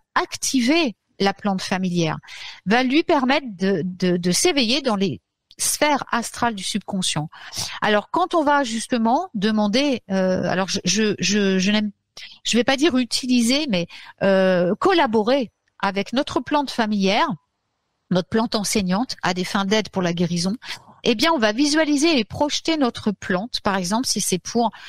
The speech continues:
euh, quelqu'un qui, qui a besoin d'un soin, euh, de, de, que je dois faire une pomme, un baume, par exemple, pour quelqu'un qui va pas bien, euh, je sais pas, il s'est brûlé et puis sa brûlure, elle guérit pas avec le baume classique, il faut que je te,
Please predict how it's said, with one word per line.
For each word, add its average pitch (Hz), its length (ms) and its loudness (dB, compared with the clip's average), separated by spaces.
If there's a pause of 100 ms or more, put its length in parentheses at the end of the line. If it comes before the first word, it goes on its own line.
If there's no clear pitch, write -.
(260)
euh, 175 180 0
quelqu'un 233 380 0
qui, 190 340 -2
qui - 180 -2
a 185 80 0
besoin 233 380 2
d'un 196 160 0
soin, 220 400 0 (340)
euh, 180 160 2
de, 180 220 2
de, 175 180 0 (240)
que - 120 -2
je 175 80 -2
dois 196 120 2
faire 254 200 0
une 208 120 2
pomme, 214 220 0
un 196 180 0
baume, 196 300 2
par 160 100 -2
exemple, 185 220 0
pour - 180 -8
quelqu'un 202 340 -2
qui - 120 -10
va 160 140 -2
pas 202 160 0
bien, 214 280 0 (720)
euh, 165 1600 2
je - 80 -4
sais 170 100 -2
pas, 180 240 2
il 170 360 -2
s'est - 180 0
brûlé 185 380 2
et 233 40 -2
puis - 120 -4
sa 180 100 2
brûlure, 185 400 2
elle 175 100 0
guérit 180 280 0
pas 208 240 0
avec 170 260 -2
le 196 80 2
baume 196 320 0
classique, 240 600 0
il - 40 -2
faut 196 140 -2
que - 40 -2
je - 60 -2
te, 214 60 0